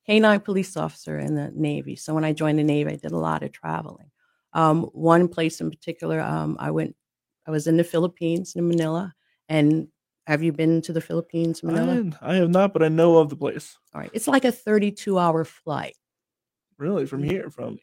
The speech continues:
Speaker 1: Yeah, it's, it's far. I mean, yeah. I'm sure
Speaker 2: <laughs>
Speaker 1: someone will correct me, but let me tell you, it's more than six. And, and, and you, you get on a plane and you go there, and it's just a whole different wo-,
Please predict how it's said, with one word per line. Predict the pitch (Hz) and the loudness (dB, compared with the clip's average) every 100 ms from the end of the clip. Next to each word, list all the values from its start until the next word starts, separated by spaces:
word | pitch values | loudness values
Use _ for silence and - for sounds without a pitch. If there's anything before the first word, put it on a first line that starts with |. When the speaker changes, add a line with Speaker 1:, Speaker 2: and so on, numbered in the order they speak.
| - | -18
Speaker 1:
Yeah, | 147 | -12
it's, | 143 151 | -10 -8
it's | 156 | -10
far. | - 95 - - | -10 -14 -16 -8
I | 147 | -6
mean, | 139 123 127 117 | -6 -6 -10 -14
yeah. | 120 85 - _ _ _ | -20 -20 -20 _ _ _
I'm | 170 | 8
sure | 185 285 - | 10 12 10
Speaker 2:
<laughs> | 262 | 10
Speaker 1:
someone | 226 226 | 8 8
will | 214 | 8
correct | 208 226 202 202 208 | 8 8 8 8 6
me, | 208 | 6
but | 190 185 | 8 8
let | 208 | 8
me | 208 | 6
tell | 214 190 | 6 6
you, | 180 175 - _ | 6 2 -6 _
it's | 180 190 | -2 0
more | 196 208 226 220 | 6 10 10 10
than | 196 | 4
six. | 196 - 151 - - - _ _ | 2 -2 -4 -6 -20 -20 _ _
And, | 202 214 220 | -4 -2 0
and, | 208 208 214 | 2 2 2
and | 196 190 | -2 -2
you, | 190 190 | -4 -6
you | 214 | -6
get | 202 240 | 0 0
on | 262 | 0
a | 247 | -2
plane | 240 208 196 | -4 -6 -6
and | 185 190 | -6 -4
you | 185 | -6
go | 180 190 220 | -4 -2 0
there, | 180 165 160 160 | -2 -4 -6 -8
and | 160 170 | -8 -8
it's | 170 | -10
just | - - | -14 -16
a | 190 175 _ | -16 -16 _
whole | 226 226 226 214 | -6 -2 -2 -2
different | 185 170 - 156 | -4 -12 -14 -20
wo-, | 160 160 | -20 -20